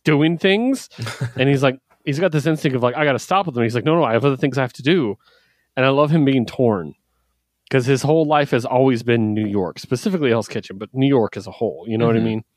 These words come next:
Speaker 1: And now he's like, "I gotta do this thing," and it, it just doesn't feel right for him to be doing that. I really like that. It also features the return of Cole, who I was very happy to
Speaker 2: Yes.
Speaker 1: see,
Speaker 2: Me too.
Speaker 1: because he's one of my favorite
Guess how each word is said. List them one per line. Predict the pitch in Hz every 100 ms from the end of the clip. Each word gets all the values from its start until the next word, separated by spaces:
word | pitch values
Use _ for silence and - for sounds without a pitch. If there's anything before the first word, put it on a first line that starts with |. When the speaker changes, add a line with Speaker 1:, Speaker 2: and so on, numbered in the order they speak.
| _ _ _ _ _ -
Speaker 1:
And | 127
now | 131
he's | 127 117
like, | 113
"I | 107
gotta | 117 113
do | 107
this | 101 -
thing," | 135 135 131
and | 113
it, | 104 _ -
it | 135 117 -
just | - 123 139
doesn't | 120 110
feel | - 139 143
right | 123 110 -
for | 117
him | 113
to | 107
be | 101
doing | 123 127
that. | 98
I | 90
really | 110 107
like | 104 107
that. | - 90 _ _ _ _ _ _ -
It | 143
also | 202 214 170
features | 160 143 139
the | 135
return | 123 - 123 127 _ _ _
of | 127 120
Cole, | - 220 233 113 101 _ _ _ _
who | 143
I |
was | 139 117
very | 117 147 147
happy | 131 113 113 117
to |
Speaker 2:
Yes. | 101
Speaker 1:
see, | - 101 98 101
Speaker 2:
Me | 113
too. | 113 104 87 78
Speaker 1:
because | 117 127
he's | 127
one | 135 143
of |
my | 135 120
favorite | - 147 139